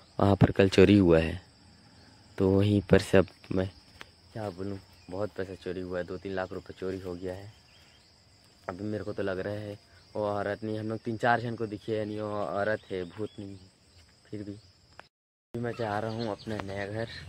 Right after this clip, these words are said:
क्योंकि हम लोग का एक घर से भी चोरी का नागा सब हो गया। अब मैं भी, मैं रेंग रहा हूँ गली से। मैं जा रहा हूँ अभी वो घर,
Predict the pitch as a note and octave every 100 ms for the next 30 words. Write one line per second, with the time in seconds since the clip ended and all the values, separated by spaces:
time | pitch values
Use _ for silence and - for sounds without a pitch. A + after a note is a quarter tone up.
0 | - - - - - - - - - -
1 | - - A#2 G#2+ G#2 G#2+ G#2 G#2+ G#2+ -
2 | G2+ - G#2 G#2+ G#2 F#2+ G2+ G#2+ - G2+
3 | G2+ F2 G#2+ G#2 - - - - - -
4 | - G2+ G#2+ G#2 G#2+ F#2+ G2+ G#2 G#2 G#2+
5 | G2 G#2 G2 F#2 F#2+ - A2 - - -
6 | - - - _ _ - - F#2+ G2 G2
7 | F#2 G2 F2 G2+ F#2+ A#2